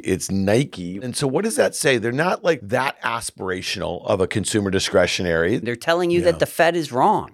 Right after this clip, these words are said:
Speaker 2: Real America is telling you that it's not
Speaker 1: But you know
Speaker 2: what
Speaker 1: what's
Speaker 2: the data
Speaker 1: interesting,
Speaker 2: is
Speaker 1: Tony?
Speaker 2: showing you.
Speaker 1: All of those results that we've heard from those three companies over the last two months or so, none of them were that bad.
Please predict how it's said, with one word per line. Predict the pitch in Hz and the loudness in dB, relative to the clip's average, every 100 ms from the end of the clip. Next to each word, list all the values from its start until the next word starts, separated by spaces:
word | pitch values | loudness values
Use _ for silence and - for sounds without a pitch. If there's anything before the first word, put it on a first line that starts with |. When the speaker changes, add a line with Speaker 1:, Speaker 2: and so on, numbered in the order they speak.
| 160 | -10
Speaker 2:
Real | 139 247 285 294 | -4 0 2 2
America | 269 180 190 175 - 107 110 - | 4 4 2 2 0 0 0 -2
is | 117 - | -8 -8
telling | - 127 143 123 | 0 0 2 0
you | 123 | 0
that | 117 110 | 0 0
it's | 110 - 123 | -2 -4 -4
not | 113 120 | -2 0
Speaker 1:
But | 208 | 0
you | 214 | 2
know | 254 | 2
Speaker 2:
what | |
Speaker 1:
what's | 277 220 | 2 2
Speaker 2:
the | |
data | 214 | 4
Speaker 1:
interesting, | 214 214 214 | 4 2 2
Speaker 2:
is | 202 | 2
Speaker 1:
Tony? | 208 208 | 4 2
Speaker 2:
showing | 190 | -2
you. | 156 | 0
Speaker 1:
All | 156 190 233 | 2 4 4
of | - | 2
those | 202 151 | 0 0
results | 147 120 131 107 - | -4 2 2 2 0
that | 117 | -2
we've | 120 110 | -2 -2
heard | 107 127 123 | 0 0 0
from | 123 | -4
those | 117 120 | -4 -4
three | - 120 | -8 -10
companies | 101 110 107 135 135 | -6 -8 -6 -6 0
over | 123 117 | 0 2
the | 113 | 0
last | 107 110 - - | 2 0 -2 -8
two | 120 | -8
months | 107 110 127 | -6 -6 -4
or | 131 | 0
so, | 151 - | 0 2
none | - 453 | 0 -2
of | 453 | -2
them | 302 | 2
were | 147 | 4
that | 135 92 | 2 2
bad. | 117 135 78 - | 0 0 -4 -14